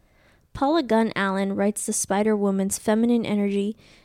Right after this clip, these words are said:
inspires tribal storytellers of both sexes to make pertinent points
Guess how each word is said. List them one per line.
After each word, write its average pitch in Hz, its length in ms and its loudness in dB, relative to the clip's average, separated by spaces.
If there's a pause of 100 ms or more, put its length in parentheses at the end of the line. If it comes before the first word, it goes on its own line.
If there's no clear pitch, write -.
(200)
inspires 202 800 0
tribal 233 380 0
storytellers 208 840 -2
of 214 220 -6
both 269 260 6
sexes 190 640 -4 (380)
to - 80 2
make 240 280 0
pertinent 269 460 -2
points 202 600 -6